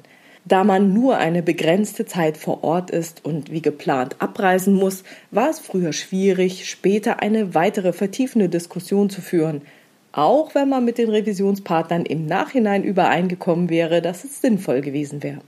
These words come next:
Spätere Telefonkonferenzen oder Schlussbesprechungen mit zahlreichen Beteiligten waren wirklich eine sehr, sehr große Hürde.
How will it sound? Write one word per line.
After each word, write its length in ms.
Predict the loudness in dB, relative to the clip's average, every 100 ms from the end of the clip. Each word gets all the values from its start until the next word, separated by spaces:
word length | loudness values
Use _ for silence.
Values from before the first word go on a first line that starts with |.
| _ _ _ _ _ _ _ -18
Spätere 720 | 0 2 4 2 2 0 -2
Telefonkonferenzen 1300 | -2 0 0 2 2 2 0 2 2 4 2 2 0
oder 320 | 0 0 0 -2
Schlussbesprechungen 1160 | 0 -2 0 -4 0 0 2 2 4 4 4
mit 160 | 2 0
zahlreichen 560 | 2 4 4 2 0
Beteiligten 720 | -2 -2 0 2 0 -2 -2 0
waren 380 | 0 -2 0
wirklich 460 | 0 0 -2 -4 -2
eine 200 | 0 0
sehr, 200 | 2 0
sehr 140 | 0
große 460 | -4 -6 -6 -6 -2
Hürde. 320 | -2 -2 -4